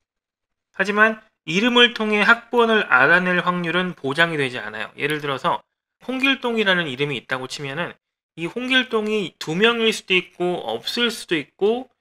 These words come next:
한 명일 수도 있고 여러 가지 다양한 케이스가 있죠. 그렇게 되면 이 홍길동으로 인해서 정확하게 학번을 알아낼 수 있을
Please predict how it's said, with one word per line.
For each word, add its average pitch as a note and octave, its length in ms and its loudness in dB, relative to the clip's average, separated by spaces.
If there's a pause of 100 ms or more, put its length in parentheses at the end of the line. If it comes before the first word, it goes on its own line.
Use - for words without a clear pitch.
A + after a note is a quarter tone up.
(320)
한 B3+ 220 -8
명일 B3+ 320 -2
수도 - 200 -6
있고 F3 480 -2
여러 C3+ 160 0
가지 D3+ 140 0
다양한 E3 460 -2
케이스가 C#3+ 420 -8
있죠. A2 240 -10 (560)
그렇게 F3 300 -4
되면 D#3 360 0 (440)
이 E3+ 100 -6
홍길동으로 A3+ 1040 -2
인해서 D#3 540 -4
정확하게 G3 720 2
학번을 G#3+ 540 0
알아낼 E3 460 2
수 - 160 -8
있을 F3+ 600 -4